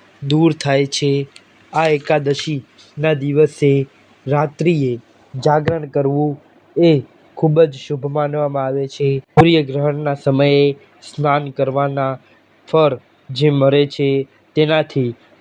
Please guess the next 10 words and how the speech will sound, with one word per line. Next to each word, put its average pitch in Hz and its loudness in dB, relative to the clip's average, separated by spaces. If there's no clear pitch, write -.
સહસ્ત્ર 156 2
ગણું 143 -2
ફળ 143 2
રાત્રિ 147 2
જાગરણથી 139 0
મળે 139 4
છે. 123 -6
માનવી 147 -2
જન્મથી 139 -4
લઈને 135 2